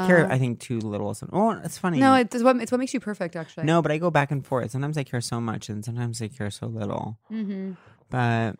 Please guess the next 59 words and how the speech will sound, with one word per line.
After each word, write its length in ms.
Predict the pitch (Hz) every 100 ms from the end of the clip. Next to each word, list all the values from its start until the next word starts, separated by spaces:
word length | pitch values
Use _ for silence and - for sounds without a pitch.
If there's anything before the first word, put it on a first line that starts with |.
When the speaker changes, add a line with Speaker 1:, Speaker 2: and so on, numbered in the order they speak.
| -
Speaker 2:
That's 140 | 214
beautiful. 520 | - 190 196 196 175 165
Speaker 1:
yeah. 680 | 170 185 160 147 139 139 123 - - _ _ _ _ -
Yeah. 760 | 143 165 160 127 73 71 92 127 113 _ _ _ _ 220
Speaker 2:
I, 260 | 240 254
um, 280 | 262 240 226
so 160 | - 214
the 100 | 202
story, 320 | - 247 262
my 220 | 240 311
Speaker 1:
Wait, 140 | 254 147
is 100 | 151
Speaker 2:
story 120 | 151
Speaker 1:
matcha, 220 | 180 165 247
like, 180 | 202
what's 160 | 156 -
the 60 | 147
deal? 120 | 127
Like, 160 | 113 -
do 80 | 120
they 100 | 156
have, 160 | 196
like, 140 | 196 156
a, 60 |
does 160 | - 135
it 20 |
have, 140 | 156 170
like, 100 | 151
a 60 |
million 520 | 123 120 123 127 120 -
m-, 120 | 117 -
M 180 | 120 117
Gs 220 | 113 110
of 100 | 113
caffeine? 440 | 117 110 117 113 139
Or, 40 | 247
like 120 | 254
Speaker 2:
Um, 440 | 269 269 269 269 -
I 80 | 247
don't 240 | 311 339
know 160 | 202 185
what 160 | 196 226
it 60 |
is. 180 | 247 254
I 140 | 220 202
got 240 | 190 185
this 180 | 220 185
'cause 140 | 190
I 80 | 185
already 240 | 170 170
had 320 | 160 170 165 170
coffee 320 | 190 180 208
this 160 | 180
morning 200 | 175 165
when 100 | 180
I 20 | 170
was 60 |
having 180 | 165 160
breakfast 480 | 156 156 214 240